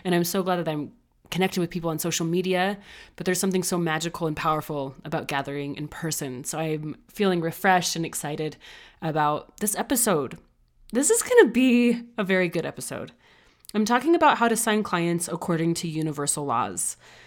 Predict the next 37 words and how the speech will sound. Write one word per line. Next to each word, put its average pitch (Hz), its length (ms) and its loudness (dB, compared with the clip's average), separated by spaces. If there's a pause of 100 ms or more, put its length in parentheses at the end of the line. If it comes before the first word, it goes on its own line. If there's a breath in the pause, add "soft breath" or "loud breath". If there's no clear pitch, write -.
(280 loud breath)
And 170 440 2 (540)
if 196 140 -2
you've 269 260 0 (240)
listened 294 380 0
to - 80 -4
my 247 100 4
podcast 196 420 2
for 185 100 0
a 180 40 4
long 170 200 0
time, 151 440 -6 (640)
you 233 220 -2
know 214 500 6
a 165 80 -2
lo-, 160 320 -4
a 160 80 -4
while 208 300 2
ago, 156 220 0
a 151 40 -4
couple 180 220 -6
of 156 60 -10
years 208 300 -2
ago 165 220 -2
now, 151 380 -4
I 170 180 0
recorded 202 420 -4
a - 80 -14
podcast 160 680 -6 (480 loud breath)
that 185 100 0
was 196 140 4
all 262 280 2
about 202 560 4
the 190 80 -4
spiritual 196 460 -6
laws 175 200 -4
of 170 60 -8
success 160 600 -8